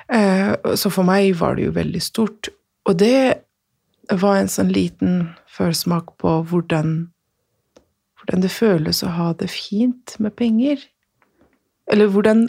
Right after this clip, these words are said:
føles det å ikke måtte konstant stresse på, "Oi, to kroner mindre her, det kommer til å ha stor konsekvens."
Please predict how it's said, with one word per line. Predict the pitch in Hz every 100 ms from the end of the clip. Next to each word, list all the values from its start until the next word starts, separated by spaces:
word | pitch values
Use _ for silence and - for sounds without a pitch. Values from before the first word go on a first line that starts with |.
| -
føles | 233 190 180 -
det | 180 190
å | 98 - _ -
ikke | 220 - 196
måtte | 190 -
konstant | 202 196 - 196 -
stresse | - 208 - - 180
på, | - - 196 190 _ _ _ _ -
"Oi, | 208 185
to | - 202
kroner | 202 175 175 185
mindre | 185 175 175
her, | 175 185 180 - -
det | 190 180 185 -
kommer | 185 170
til | 175
å | 175
ha | 175
stor | - - -
konsekvens." | - - - - 180 -